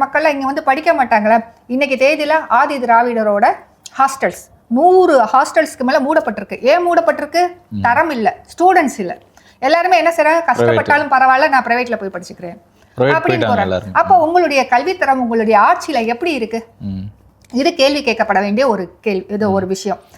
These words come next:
Speaker 2: இல்ல, அன்பில் மகேஷ் அவர் வந்து என்ன சொல்லணும், நிறைய தரங்கள் உயர்ந்திருக்கு, இன்னைக்கு அரசு பள்ளிகளா இருக்கட்டும், நாங்க நிறைய தரத்துல வந்து உயர்த்திருக்கோம் அப்படின்ற மாதிரி நிறைய இடங்கள்ல அவர் சொல்லிக்கிட்டே இருக்காருங்க.
Speaker 1: முழு பூசணிக்காவோ ஓரளவுக்கு தான் சோத்துல மறைக்க முடியும்.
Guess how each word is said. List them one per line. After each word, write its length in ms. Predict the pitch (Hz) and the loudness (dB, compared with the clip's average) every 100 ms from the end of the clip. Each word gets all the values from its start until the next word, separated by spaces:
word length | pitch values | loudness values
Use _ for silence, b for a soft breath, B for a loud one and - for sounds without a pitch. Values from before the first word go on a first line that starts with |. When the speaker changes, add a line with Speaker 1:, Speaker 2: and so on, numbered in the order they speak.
| - | -4
Speaker 2:
இல்ல, 140 | 139 | 0
அன்பில் 380 | 127 143 160 160 | 2 2 2 2
மகேஷ் 280 | 151 139 131 | 2 2 2
அவர் 160 | 127 | 4
வந்து 280 | 131 131 139 | 4 2 2
என்ன 140 | 131 127 | 0 0
சொல்லணும், 200 | 131 139 | -2 0
நிறைய 400 | 117 113 143 151 | 0 2 2 2
தரங்கள் 360 | 113 117 131 123 | 0 -2 0 0
உயர்ந்திருக்கு, 640 | 117 120 120 107 104 123 - B B B | 2 2 2 -2 -2 -4 -6 B B B
இன்னைக்கு 360 | 120 107 107 | -2 2 2
அரசு 320 | 104 110 120 113 | 4 2 -2 -2
பள்ளிகளா 420 | 117 120 120 117 | 0 2 2 2
இருக்கட்டும், 580 | 110 104 110 107 104 98 | 0 -2 -2 0 0 -2
நாங்க 200 | 104 101 | 0 0
நிறைய 280 | 101 131 | 2 2
தரத்துல 420 | 117 113 120 123 113 | 2 0 0 0 0
வந்து 280 | 107 110 | 2 2
உயர்த்திருக்கோம் 480 | 107 104 101 101 101 | 2 2 -6 -8 -6
அப்படின்ற 220 | 95 101 98 | -4 -4 -4
மாதிரி 180 | 101 | -2
நிறைய 300 | 104 101 117 | 0 2 4
இடங்கள்ல 300 | 117 123 127 | 2 2 2
அவர் 160 | 120 98 | 2 0
சொல்லிக்கிட்டே 460 | 104 104 104 101 92 | -4 -4 -4 -4 -6
இருக்காருங்க. 400 | - 82 101 101 _ - | -10 -14 -14 -20 _ -6
Speaker 1:
முழு 300 | 254 359 370 | 0 0 0
பூசணிக்காவோ 640 | 294 285 262 240 190 220 | -6 -6 -6 0 2 4
ஓரளவுக்கு 480 | 240 214 233 233 226 | 2 2 2 0 0
தான் 180 | 220 233 | -2 -2
சோத்துல 300 | 208 208 196 | -6 -6 -6
மறைக்க 300 | 180 185 190 | -4 -6 -8
முடியும். 480 | 180 170 - _ | -12 -16 -20 _